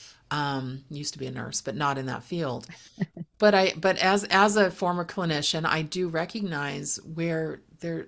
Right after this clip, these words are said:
Speaker 1: there's, has to be a, a fine line somewhere that, that, that isn't overstepped. So I have a question to you,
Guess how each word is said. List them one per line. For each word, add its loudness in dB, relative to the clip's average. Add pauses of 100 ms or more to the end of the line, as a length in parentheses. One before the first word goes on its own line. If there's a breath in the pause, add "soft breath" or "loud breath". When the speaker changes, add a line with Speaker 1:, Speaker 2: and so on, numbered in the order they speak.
(120)
Speaker 1:
there's, -4
has -4
to -4
be -2
a, 0 (1040 soft breath)
a -12
fine -4
line -2
somewhere -4
that, -8 (200)
that, -10
that -10
isn't -6
overstepped. -6
So -2
I 0
have -4
a -4
question -6
to -12
you, -12